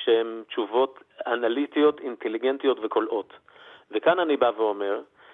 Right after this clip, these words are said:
שלהגיד לבית הדין הפלילי הבינלאומי, שפתח,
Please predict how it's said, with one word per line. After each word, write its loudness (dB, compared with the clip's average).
שלהגיד 2
לבית 2
הדין 0
הפלילי 0
הבינלאומי, 0
שפתח, 2